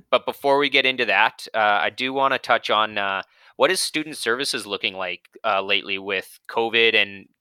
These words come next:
kids obviously not being in school. I noticed you opened up the Google Classroom for it. Um,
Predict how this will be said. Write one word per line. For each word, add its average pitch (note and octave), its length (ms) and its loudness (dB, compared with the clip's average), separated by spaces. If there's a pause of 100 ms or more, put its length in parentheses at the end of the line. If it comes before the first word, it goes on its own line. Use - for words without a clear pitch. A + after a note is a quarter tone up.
(160)
kids B2+ 260 -2
obviously A#2 340 0
not G#2+ 220 0
being G#2+ 200 -4
in G2 80 -8
school. A#2+ 300 -4
I A2+ 80 0
noticed G#2 340 -4
you G#2+ 100 -4
opened G2+ 260 -4
up F#2+ 220 -2
the G2 300 -8
Google G2+ 260 -10
Classroom A2+ 460 0
for A#2 300 2
it. G#2+ 100 -4 (380)
Um, F#2 580 -2